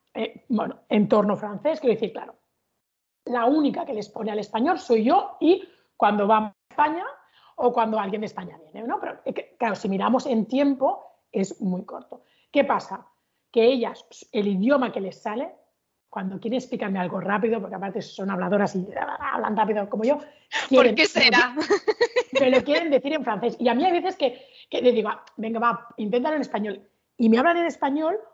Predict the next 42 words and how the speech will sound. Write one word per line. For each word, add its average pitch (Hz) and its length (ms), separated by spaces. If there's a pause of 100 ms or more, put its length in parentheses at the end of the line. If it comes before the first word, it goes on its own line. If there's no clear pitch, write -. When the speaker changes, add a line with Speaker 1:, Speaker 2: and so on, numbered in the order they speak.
(160)
Speaker 1:
o 254 180
incluso 240 380
yo 277 180
cuando 285 200
les 220 140
explico 277 300
algo 302 160
en 285 60
español, 262 340 (600)
si - 200
quieren 415 540
que 254 160
vaya 226 260
rápido, 233 720 (200)
¿vale? 208 400
O 240 140
ellas 330 220
quieren 262 240
ir 226 80
rápido, 285 240
me 269 60
dicen, - 260 (500)
"Por 233 160
favor, 233 260
mamá, 233 320
en 208 140
francés, 226 460 (160)
que 226 120
es 262 60
más 240 240
fácil". - 440 (340)
<laughs> - 520
O - 40
sea, 277 220
yo, 247 220
yo 233 120
igualmente 277 360
siempre 208 180
hablo 196 140
en 180 60
español, 190 300
pero, 277 140